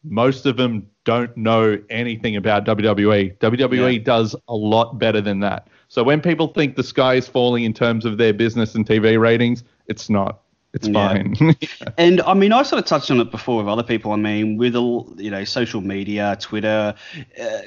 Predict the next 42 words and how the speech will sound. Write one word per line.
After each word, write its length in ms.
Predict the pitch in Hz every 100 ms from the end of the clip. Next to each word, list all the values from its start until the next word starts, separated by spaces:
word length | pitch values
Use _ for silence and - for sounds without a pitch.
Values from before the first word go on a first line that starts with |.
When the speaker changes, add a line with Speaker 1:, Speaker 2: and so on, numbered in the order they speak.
| 117
Speaker 2:
sometimes 800 | - 170 202 180 135 113 - _ _ _
as 140 | 143 127
much, 180 | 139 135
you 80 | 160
could 100 | 165
have 100 | 117
a 40 |
good 220 | 120 110
T 200 | - 113
V 200 | 104 104
program, 440 | 110 117 101 104 104
but 100 | 110
sometimes 340 | 147 151 120
it's 160 | 131 -
not 140 | 143
necessarily 720 | 147 - 123 113 104 101 98 113
must-watch 480 | 110 110 - 110 -
T 200 | 120 101
V 160 | 107
when 220 | 104 101 107
you 140 | 104
can 220 | 107 98
D 240 | 95 117 127
V 160 | 120
R 280 | 113 120 104
it 80 | 95
or 60 |
you 140 | 98 101
can 140 | 110
record 380 | 107 - 127 120
it 140 | 98
or 240 | 98 98 95
series 420 | - 139 127 107
link 280 | 104 120 120
it 180 | 67 -
and 300 | 101 104 104
binge 180 | 113 117
it 120 | 107
in 120 | 107
your 140 | 101
own 140 | 101 123
time. 340 | - 76 -